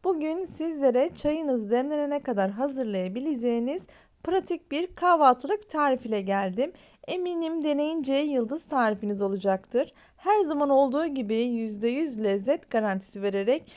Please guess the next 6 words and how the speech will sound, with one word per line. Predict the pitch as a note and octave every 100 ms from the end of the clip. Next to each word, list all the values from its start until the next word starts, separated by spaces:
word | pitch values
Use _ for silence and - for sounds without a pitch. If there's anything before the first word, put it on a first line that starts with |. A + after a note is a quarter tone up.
| - -
sizleri | - G4 C4+ A3 G#3+
çok | A#3+ A#3
bekletmeden | A3 G#3+ G#3+ G#3 A3 A3 C4+ D#4+ - _ _
hemen | - G4+ E4 G#3+ F#3+ F#3+
tarifime | F#3+ D4 D#4 D4+ D4 D#4 D4+
başlıyorum. | A#3+ A#3 - - A#3+ G3+ A#3